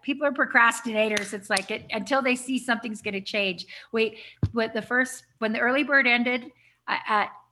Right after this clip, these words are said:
ten minutes to midnight, we had four people sign up. I'm like, "It's, it's just human nature." So it's going up again tonight at midnight. The price will go up again. So that is at utah farm conference dot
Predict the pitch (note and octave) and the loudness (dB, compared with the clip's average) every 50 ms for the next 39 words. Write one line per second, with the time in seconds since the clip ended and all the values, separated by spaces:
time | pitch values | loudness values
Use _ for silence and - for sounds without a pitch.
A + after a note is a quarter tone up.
0 | _ _ - - D4 D4 D#4+ F4 E4+ D#4 D4+ D4 C#4 C4+ - - - B3+ G3+ G#3+ | _ _ -6 0 2 2 2 2 2 0 0 0 -2 -4 -8 -8 -6 -4 -2 0
1 | G#3+ A3+ A#3 A#3 G3 E3 D#3 - - F3+ F3+ E3+ E3 E3 - A3 A3 G#3+ G#3+ G#3+ | 0 -2 -2 -2 -4 -4 -6 -6 -8 -8 -8 -8 -8 -6 -2 2 2 2 2 2
2 | A#3 G#3 - F#3 F3 E3 - - F#3 F3 E3+ E3 E3 D#3 - - - F#3 G3 G3 | -4 -6 -6 -6 -8 -8 -4 -2 -2 -2 -2 -2 -4 -4 -6 -6 -8 -4 -2 -2
3 | F#3 - - A3 G3+ - - - A#3 A#3+ A#3+ A#3+ - - A#3+ A#3 - - G3+ E3+ | -2 -2 -4 -6 -6 -8 -8 -4 -4 -4 -4 -4 -8 -12 -12 -12 -8 -8 -8 -8
4 | D3+ C#3 B2 C3 C3 C3 - - - - - A#3 A#3+ B3+ B3 - - C4+ D4 D#4+ | -8 -8 -10 -10 -10 -10 -12 -12 -12 -8 -4 0 0 0 0 4 6 8 8 8
5 | D#4+ E4+ E4 E4 E4 D#4+ D4+ A#3 C4+ B3 A#3+ A#3 A#3 A#3 G#3+ G#3 G3 F#3+ F3+ F#3 | 8 6 6 4 6 4 4 6 6 6 6 4 2 2 0 0 0 0 0 -2
6 | G3 B3+ - - - - - - - _ - G#3+ - - A#3+ C4 C4 B3+ A#3 A3 | -4 -8 -14 -18 -18 -18 -18 -18 -12 _ 0 0 0 4 4 4 4 4 4 6
7 | G#3 G3+ G3+ - - - - G#3 - G#3+ G3 G3+ G3+ - G#3 G#3+ G#3+ G3+ F#3 F3+ | 6 4 2 0 -8 -8 -6 0 2 2 2 2 0 -2 -2 0 0 0 0 0
8 | F#3 F3 E3 E3 E3 D#3+ D#3 D3+ B3+ - - - F#3+ F3+ G3+ G3+ - - A3+ G#3+ | -2 -6 -6 -4 -2 -2 -2 -4 -8 -8 -4 -4 0 2 4 2 2 2 0 -2
9 | - A3 F#3+ - G3+ G#3 A3+ - - B3 B3 B3 - - G#3+ G#3+ A3+ A3+ - G#3+ | -2 -2 -2 -2 -2 -6 -4 0 2 2 2 2 4 4 4 4 4 2 0 0
10 | G3+ - - - G#3 G#3 G#3 - - - G3 F3+ G3+ - | 0 0 -2 -6 -6 -6 -6 -8 -4 0 2 2 2 2